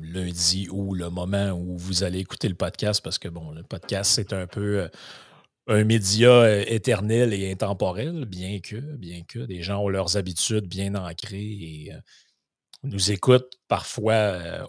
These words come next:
au moment où, en fait, majoritairement au moment où les choses, euh, où les, les, les segments sortent. Donc, on fait un, un petit débrief aujourd'hui sur, euh,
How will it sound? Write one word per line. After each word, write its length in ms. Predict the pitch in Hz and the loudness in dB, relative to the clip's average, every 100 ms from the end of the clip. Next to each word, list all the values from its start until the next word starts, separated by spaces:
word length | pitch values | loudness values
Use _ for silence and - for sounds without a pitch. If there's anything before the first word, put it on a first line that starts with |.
| - | 0
au 100 | 113 | 2
moment 380 | 107 104 113 113 | 2 2 0 0
où, 200 | 98 87 | -2 -6
en 120 | 87 | -6
fait, 240 | 107 92 | -6 -4
majoritairement 760 | 104 101 95 98 107 90 98 107 | -2 0 -2 0 0 0 -2 -2
au 180 | 92 | -4
moment 280 | 90 90 98 | -6 -6 -6
où 100 | 98 | -6
les 140 | 85 82 | -8 -4
choses, 480 | - 98 95 90 82 | -4 -4 -8 -10 -12
euh, 160 | 80 78 - - - _ - | -14 -18 -20 -20 -20 _ -20
où 100 | 85 | -14
les, 220 | 87 85 | -14 -12
les, 180 | 85 85 | -12 -10
les 180 | 87 | -4
segments 640 | 90 - 98 104 110 110 104 | 0 2 0 2 2 2 -2
sortent. 500 | - - 131 156 - - - - - | -4 -2 -2 -6 -14 -20 -20 -20 -6
Donc, 240 | 104 107 107 | -4 -2 -2
on 240 | 101 95 | -2 -4
fait 220 | - 143 | -2 0
un, 560 | 127 101 95 92 90 87 - | 0 -2 -4 -6 -10 -14 -10
un 120 | 113 | -10
petit 220 | 101 - | -6 -4
débrief 520 | 143 110 110 135 160 113 | -2 -2 0 0 0 -2
aujourd'hui 480 | 101 98 95 131 | -2 -2 -2 -2
sur, 680 | 170 - - 139 156 160 - - | -2 0 0 0 0 -2 -6 -8
euh, 400 | 98 98 104 | -8 -6 -6